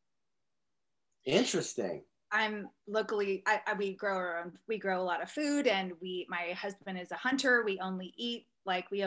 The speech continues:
Speaker 2: we harvest what we eat. We're straight up, we take care, we're big environmentalists. We have a
Speaker 1: Mm.
Speaker 2: whole recycling center on the side of my house. We compost. I'm a little,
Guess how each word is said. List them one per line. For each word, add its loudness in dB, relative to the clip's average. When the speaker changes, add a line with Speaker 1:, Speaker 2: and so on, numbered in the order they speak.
Speaker 2:
we -4
harvest -2
what -2
we -6
eat. -2
We're -4
straight 2
up, 6
we -4
take -8
care, 0
we're -2
big -2
environmentalists. 0
We -4
have -2
a -2
Speaker 1:
Mm. -4
Speaker 2:
whole -2
recycling -6
center -4
on -2
the -4
side 0
of -4
my -4
house. -2
We -4
compost. -2
I'm -2
a 0
little, 0